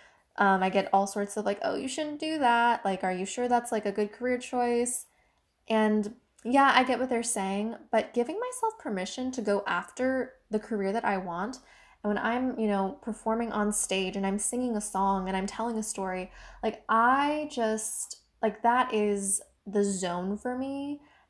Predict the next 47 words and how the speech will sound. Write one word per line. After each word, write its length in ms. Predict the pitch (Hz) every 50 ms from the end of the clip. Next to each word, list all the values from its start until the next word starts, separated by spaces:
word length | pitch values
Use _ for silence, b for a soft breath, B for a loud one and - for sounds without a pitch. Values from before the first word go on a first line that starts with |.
| _ -
and 360 | - 202 196 196 196 196 202 - -
I 180 | - 196 202 214
wanna 260 | 214 220 220 214 214
keep 260 | 220 - 226 - -
going 240 | - 196 196 196 196
back 240 | 196 180 185 190 -
to 80 | -
that 240 | - 170 - - -
place, 280 | - - - - - -
and 80 | - 196
it's, 140 | 196 - -
like, 140 | 202 202 -
the 120 | 202 190 - _ _ -
best 380 | 226 214 220 - - - -
feeling 260 | - 214 202 196 185
ever. 420 | - 180 180 - - - - b b b b b b b b -
And 80 | 240 240
I'm 100 | 240 240
just 220 | 254 254 254 -
like, 340 | 269 262 262 269 262 262 - _ _ _ _ _ _ _ _ _ _ _ _ _ _ _ -
I'm 160 | 226 240 247
so 240 | 247 - 277 277 294
happy 480 | 294 - - 254 214 220 254 269 262
I 80 | 240 220
gave 280 | 208 - 208 202 220 233
myself 440 | 226 226 233 - 226 208 208 -
permission 760 | - - 226 208 202 226 240 - - 269 247 233 220 202 208 b b b b b
to 100 | - -
go 140 | 220 226 220
after 320 | - 226 233 240 - 254 240
my 160 | 214 202 202
dreams 340 | 196 214 233 247 254 247 -
because 300 | 240 240 - 262 233 226
this 160 | 240 - 285
is 120 | 269 240
what 120 | 240 240 247
I 100 | 247 233
get 140 | 247 240
to 140 | - - -
experience. 540 | 208 - - - - 247 262 262 214 214 214
This 120 | 214 226
is 60 | 240 233
what 100 | 240 247
I 40 |
get 160 | 240 240 240 -
to 60 | 220
feel. 560 | - _ - 233 247 - - - - -